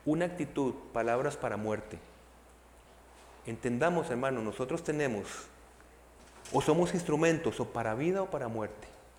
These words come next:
Ojalá que esto quede, quede al finalizar de, de esta prédica. Usted es instrumento de vida o de muerte,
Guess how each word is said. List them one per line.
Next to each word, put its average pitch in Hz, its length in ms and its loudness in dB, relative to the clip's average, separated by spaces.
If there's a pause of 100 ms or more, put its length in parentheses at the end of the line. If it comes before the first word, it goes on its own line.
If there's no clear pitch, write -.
Ojalá 156 240 -2
que 165 80 -4
esto 156 180 -6
quede, 139 460 0 (920)
quede 135 420 2 (240)
al 120 120 -4
finalizar 117 640 -4
de, 127 300 -2
de 110 200 -4
esta 113 180 -6
prédica. 107 460 -4 (600)
Usted 156 400 0
es 180 160 -2
instrumento 147 520 -6
de 135 140 -2
vida 151 260 -2
o 151 60 -2
de 123 100 -2
muerte, 110 360 -10